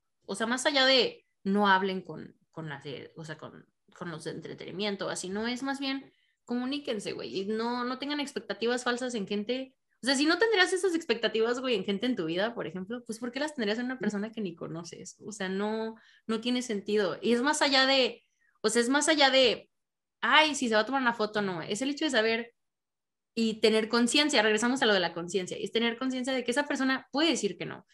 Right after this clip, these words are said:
y esa persona, aunque haya tenido un show de no mames, puede estar teniendo el peor día de su perra vida, güey, y el hecho de que alguien esté arriba de un escenario, no te da, o sea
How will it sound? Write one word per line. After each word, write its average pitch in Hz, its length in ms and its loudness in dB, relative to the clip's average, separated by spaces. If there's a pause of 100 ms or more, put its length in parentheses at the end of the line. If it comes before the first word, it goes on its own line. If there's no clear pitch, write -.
(100)
y 247 100 4
esa 339 180 0
persona, 269 440 0
aunque 226 220 0
haya 262 140 0
tenido 277 260 0
un 285 120 0
show 254 260 0
de 262 120 2
no 254 160 -2
mames, 233 680 0 (380)
puede 277 180 6
estar 294 200 2
teniendo 277 300 2
el 285 160 0
peor 240 380 4
día 254 200 2
de 254 120 2
su - 240 -6
perra 220 340 4
vida, 220 380 0
güey, - 360 -14 (300)
y 240 300 0
el 240 120 4
hecho 254 220 0
de 285 160 2
que 208 380 0 (120)
alguien 226 300 4
esté 233 200 0
arriba 233 340 4
de 247 80 0
un 247 80 0
escenario, 226 640 -2 (320)
no 226 300 0
te 247 120 4
da, 233 200 2
o 220 40 -2
sea 208 280 0